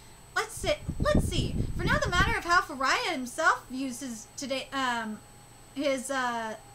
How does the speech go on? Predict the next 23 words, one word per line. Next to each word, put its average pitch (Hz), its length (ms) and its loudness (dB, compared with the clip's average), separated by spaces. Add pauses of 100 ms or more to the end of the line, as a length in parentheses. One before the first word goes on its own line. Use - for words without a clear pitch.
(140)
today's 262 300 -2
performance 254 540 -4
remains 277 340 -4
to - 40 -10
be 262 80 -4
seen. 302 460 -6 (260)
But 320 120 2
his - 100 -2
fastball 339 460 2
got 285 180 0
scored, 359 480 -4 (100)
um, 262 400 0 (160)
clean 381 300 -8
hits 349 320 -4
on, 269 200 2
and 269 80 -2
he 262 80 -2
gave 330 300 -2
up - 140 -4
two 370 160 -4
walks 339 340 2
on 269 160 0
balls. 277 480 2